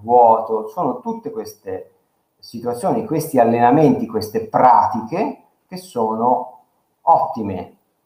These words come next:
per contrastare lo stress, anzi addirittura allenano il pacchetto mente-corpo ad affrontare lo stress in maniera più propositiva, anche quando poi,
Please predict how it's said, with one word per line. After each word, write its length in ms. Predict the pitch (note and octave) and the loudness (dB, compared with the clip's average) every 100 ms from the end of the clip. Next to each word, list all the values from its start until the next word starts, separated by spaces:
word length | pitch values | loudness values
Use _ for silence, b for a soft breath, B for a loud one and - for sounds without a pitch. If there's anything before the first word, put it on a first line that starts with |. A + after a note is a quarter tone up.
| _ _ | _ _
per 400 | - B2 A#2+ B2 | 0 2 2 0
contrastare 640 | - A2 A2 G#2+ A2 G2+ | -6 -6 -4 -4 0 0
lo 100 | G2 | 0
stress, 420 | G2 G2 F2 - - | -6 -4 -4 -4 -2
anzi 340 | D3+ A2+ A2+ | -2 -2 -2
addirittura 800 | A2+ B2 D3 D3 D3+ D#3+ D3+ - | -4 -2 -4 -4 -4 0 0 2
allenano 1120 | C#3 B2+ B2+ C#3+ F3+ D#3 B2 A2+ G2+ - - b b b b _ | 2 2 4 2 2 2 2 2 0 -2 -6 b b b b _
il 160 | A2+ | -14
pacchetto 540 | - B2+ - F3 E3+ B2 | -4 -4 -2 -6 -4 -4
mente-corpo 1000 | A#2+ A#2 D#3+ - C3 A2 A2 - B2 B2+ | -2 -4 -6 0 4 4 2 2 4 4
ad 100 | A2+ | 4
affrontare 680 | G#2+ - B2 B2+ B2 A#2 | 2 0 -4 2 4 4
lo 100 | C3 | 0
stress 480 | - - G#2 G2+ - | -6 -6 -4 -4 -6
in 100 | A2+ | -6
maniera 420 | A2+ G#2+ G2+ G#2 | -4 -2 0 0
più 400 | G#2 G#2 G2 G2 | -2 -8 -10 -10
propositiva, 840 | - A#2 A2+ A2+ D3 - C#3+ A2+ B2+ | -10 -10 -8 -10 -10 -4 -2 2 2
anche 340 | F3+ - E3 | 2 -2 0
quando 400 | D3 C#3 C#3 B2 | 2 4 2 0
poi, 520 | A#2+ B2 B2 A2 - | 2 2 2 -6 -10